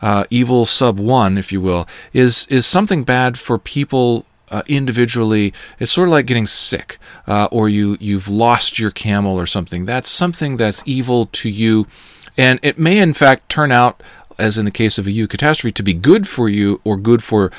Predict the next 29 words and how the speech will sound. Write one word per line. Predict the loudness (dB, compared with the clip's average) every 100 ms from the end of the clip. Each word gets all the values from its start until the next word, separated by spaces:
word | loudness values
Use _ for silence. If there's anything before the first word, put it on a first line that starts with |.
| -20 -20 -6
uh, | -4 -2
shalom | -2 -2 2 2 4 0 -4
in | -4 -2
the, | -2
in | -4 -4
the | -4
community | 0 0 0 0 -2 -4 -20 -20 -12 -2
in | 0
the | 2
long | 2 2 2
run. | 0 0 -2 -10 -16 -2
Uh, | 2 4
but | 2
for | 4 4
right | 4 4
now, | 2 2 2 -4 -12
you | 0 2
don't | 2
really | 2 0
like | 0 -4
it. | -8 _ _ _ 2
That's, | 4 4
that's | 0 0 4
sort | 4
of |
that | 4 2
first | -2 -2 0 0 -2
sense. | -4 -4
It's | -6